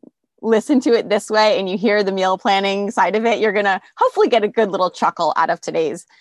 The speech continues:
podcast episode. So let's start in the very beginning where it says, "It is when it was getting late,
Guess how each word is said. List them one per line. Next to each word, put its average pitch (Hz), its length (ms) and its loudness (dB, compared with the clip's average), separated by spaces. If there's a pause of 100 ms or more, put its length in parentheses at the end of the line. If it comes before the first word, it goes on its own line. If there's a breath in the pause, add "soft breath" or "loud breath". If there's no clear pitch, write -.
(240 soft breath)
podcast 160 440 -2
episode. - 420 -6 (500 soft breath)
So 254 140 2
let's 339 240 2
start 247 360 2
in 233 80 -2
the 214 80 0
very 190 260 2
beginning 165 520 -4
where 180 220 0
it - 80 -8
says, 165 420 -2 (600)
"It 262 160 4
is 277 380 0 (760)
when 254 480 2
it 254 160 2
was 277 180 0
getting 247 320 2
late, 190 340 0